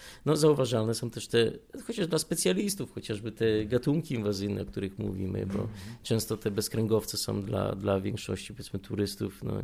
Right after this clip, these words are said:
Speaker 1: niedostrzegalne albo, albo, no, w jakiś sposób mało zauważalne. Często te zmiany są na tyle subtelne, że my do nich po prostu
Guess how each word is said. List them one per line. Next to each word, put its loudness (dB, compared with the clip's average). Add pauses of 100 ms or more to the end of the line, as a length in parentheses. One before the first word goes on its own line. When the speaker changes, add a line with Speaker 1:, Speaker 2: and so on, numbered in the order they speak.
(100)
Speaker 1:
niedostrzegalne -2
albo, -4 (380)
albo, 2 (380)
no, -2 (800)
w -6
jakiś -4
sposób -2
mało 4
zauważalne. -4 (100)
Często 2 (380)
te 2
zmiany 2 (320)
są -2
na 2
tyle 2
subtelne, 0
że -6
my -2
do -2
nich -4
po -8
prostu -10